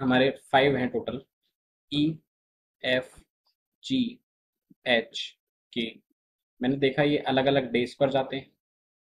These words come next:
और इनके अलग-अलग प्रोफेशन हैं, तो मैंने सबकी अलग एक टेबल बना दी। अब क्या बोला है कि जो फिजिशियन है ये हर मंडे ऑफिस जाता है,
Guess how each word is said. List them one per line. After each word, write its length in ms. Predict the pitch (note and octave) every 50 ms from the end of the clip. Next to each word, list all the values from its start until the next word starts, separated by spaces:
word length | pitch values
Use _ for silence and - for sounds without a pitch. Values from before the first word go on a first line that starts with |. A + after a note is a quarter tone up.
| _ _ _ _ _ _ _ _ _ _ _ _ _ _ _ _ _ _ _ -
और 100 | C3 C3+
इनके 200 | C3+ C3 - D#3
अलग-अलग 500 | A#2+ B2+ B2+ B2 B2 B2 B2 C3+ - -
प्रोफेशन 420 | - A#2+ G#2+ - G2+ G2 - - -
हैं, 240 | - - _ - _ _
तो 60 | - B2+
मैंने 160 | C#3 C#3 C#3
सबकी 320 | - C3+ B2+ - - C#3
अलग 240 | C3 B2 B2+ B2 C3
एक 100 | B2+ - -
टेबल 240 | B2 A#2 A#2 A#2 A2
बना 220 | A2 G#2 F#2+ F#2
दी। 160 | F#2 - - - _ _ _ _ _ _ _ _ _ _ _ _ _ _ _ _ _ _ _ _ _ _ _ _ - - - C#3
अब 120 | - -
क्या 120 | - F3 E3+
बोला 240 | E3 E3 D3+ D3 D3
है 180 | C#3+ D#3 E3 - - _
कि 80 | - D#3
जो 120 | D#3 F3+
फिजिशियन 680 | E3 - - C#3 B2+ C3+ C#3 C#3 - - E3+ F3 F3 D#3+
है 240 | C#3 C3+ C3 C#3+ - - _ _ _ _ _ _ _ -
ये 160 | C3+ D3 E3 E3
हर 300 | - - - D3+ D#3 D#3
मंडे 360 | D#3 C#3 C3+ C#3 C#3 D#3 D3
ऑफिस 300 | C3+ C#3+ C#3 - D3+ C#3
जाता 280 | C#3+ C#3 C3+ - C#3
है, 180 | C#3 C#3+ C#3+ D3